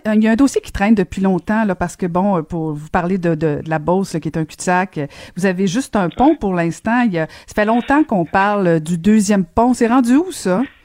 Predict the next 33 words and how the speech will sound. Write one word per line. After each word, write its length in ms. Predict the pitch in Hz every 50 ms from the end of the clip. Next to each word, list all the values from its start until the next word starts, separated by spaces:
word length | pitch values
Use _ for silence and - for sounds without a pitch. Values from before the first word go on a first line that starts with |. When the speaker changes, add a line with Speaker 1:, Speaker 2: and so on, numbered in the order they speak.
| _ - _ _ _ - _ _ -
Speaker 2:
Oh, 160 | - - - -
ah 120 | 104 104
non, 180 | 104 104 98 92
ça 100 | - 98
a 40 | 95
pas, 140 | - 123 107 92 87 - - - -
ça 60 | -
a 40 | -
pas 120 | - 131
avancé 280 | 110 113 123 - - 127
d'un 140 | 110 131 - -
pouce, 240 | - 151 185 - -
là. 120 | 156 156 - - - - - - - - _ _ -
Mais 180 | 120 110 -
Speaker 1:
Non. 80 | - 339
Speaker 2:
notre 120 | 392 370
priorité, 600 | - 147 139 156 131 131 120 - - 147 160 165 - -
c'est 100 | - 135
la 160 | 123 113 104
continuation 760 | 101 - - 160 151 151 - 151 131 127 127 117 - - 151 135
de 60 | 113
l'autoroute 420 | 113 110 117 101 98 104 117 - -
soixante-treize, 600 | 113 101 - 98 85 - - 113 113 107 90 - 95 90
là. 80 | - - _ - - - - - - - -
Parce 100 | - -
que 60 | 135
l'autoroute, 320 | 139 123 127 127 170 180 -
elle 140 | 123 107 117
arrive 400 | 123 127 143 147 143 - - - - - - -
juste 160 | - 165 175 -
au 140 | 160 127 120
nord 440 | 127 127 139 156 165 160 151 131 120
de, 280 | 101 104 104 98 85